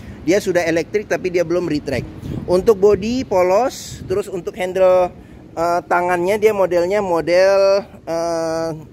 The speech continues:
tarik ya, sewarna dengan bodi. Di sini ada colokan buat kunci.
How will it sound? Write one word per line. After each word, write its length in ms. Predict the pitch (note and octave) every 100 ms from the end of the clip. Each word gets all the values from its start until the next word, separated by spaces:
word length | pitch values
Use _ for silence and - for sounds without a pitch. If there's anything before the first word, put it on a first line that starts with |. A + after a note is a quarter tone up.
| -
tarik 380 | D#3 D#3 F#3+ -
ya, 240 | D3 C3+
sewarna 400 | E3 D3+ D3+ D3+
dengan 240 | D3 D3
bodi. 400 | C#3+ C#3+ C#3 G#3
Di 80 | F3
sini 240 | D#3 D#3+ E3+
ada 480 | C#3+ C#3+ F3 G3+ G3+ - - -
colokan 560 | D3+ D3 G#2+ F3+ G3
buat 480 | D#3 C#3 D#3 E3 D#3+
kunci. 460 | D#3+ C#3+ B2 D3+